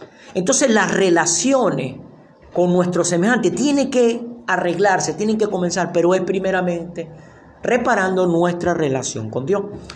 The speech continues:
Mire lo que nos dice Mateo, capítulo cinco, versículo cuarenta y tres al cuarenta y ocho, dice así: "Ustedes han oído que se dijo, 'Ama a tu prójimo,' o, 'y odia a tu enemigo.'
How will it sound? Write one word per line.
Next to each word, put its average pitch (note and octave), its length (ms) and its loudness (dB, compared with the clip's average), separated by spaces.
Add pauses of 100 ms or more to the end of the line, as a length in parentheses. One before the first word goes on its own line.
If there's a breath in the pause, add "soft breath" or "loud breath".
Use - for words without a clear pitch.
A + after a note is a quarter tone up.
(200 loud breath)
Mire B3 140 4
lo C4 80 2
que G3+ 80 0
nos F3+ 120 0
dice F3+ 220 2
Mateo, D#3 640 -2 (500)
capítulo E3 440 -2
cinco, G#3 420 -2 (560)
versículo C#3+ 500 0
cuarenta E3 360 -2
y E3+ 60 -2
tres F3 200 -4
al F#3+ 100 -2
cuarenta G#3 320 -4
y A#3+ 80 0
ocho, B3+ 220 -2
dice B2 220 -4
así: B3+ 220 -6 (920 loud breath)
"Ustedes A#3+ 360 2
han B3+ 180 4
oído A#3+ 640 0
que G3 80 -2
se D#3+ 160 2
dijo, D3+ 320 0 (400)
'Ama D#3+ 220 0
a F#3 60 -4
tu F3+ 120 -2
prójimo,' D3+ 480 -2 (520)
o, G3 460 2 (160)
'y F#3 200 2
odia G#3+ 400 4
a D3+ 120 -2
tu D3 80 0
enemigo.' C#3 460 -2